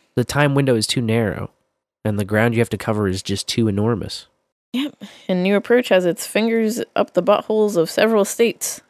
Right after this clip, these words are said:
Speaker 2: working on legalization stuff. So
Speaker 1: Yeah.
Speaker 2: they've got the funding, they've got the political power.
Speaker 1: They're all plugged in.
Speaker 2: And the Kansas City Star endorsed them.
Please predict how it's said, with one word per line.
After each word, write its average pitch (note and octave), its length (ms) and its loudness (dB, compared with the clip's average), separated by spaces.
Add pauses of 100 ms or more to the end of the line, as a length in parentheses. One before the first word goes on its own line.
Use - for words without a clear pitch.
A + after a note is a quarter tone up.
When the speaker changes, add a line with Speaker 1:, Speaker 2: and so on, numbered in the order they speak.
Speaker 2:
working D#3 320 -2
on E3 160 0
legalization D#3+ 680 0
stuff. - 300 0
So - 160 -2
Speaker 1:
Yeah. - 160 2
Speaker 2:
they've B2 100 0
got G#3 180 2
the B3+ 60 -8
funding, G#3+ 400 -2
they've E3 160 -4
got E3 160 2
the F#3 80 -4
political F#3 400 -2
power. E3 580 2 (280)
Speaker 1:
They're F#2+ 140 -2
all C#3 120 4
plugged C#3 320 0
in. B2 220 0 (480)
Speaker 2:
And F3 480 2
the E3+ 60 2
Kansas G#3 380 0
City G#3+ 180 0
Star A#3+ 400 2
endorsed E3 500 0
them. E3+ 280 0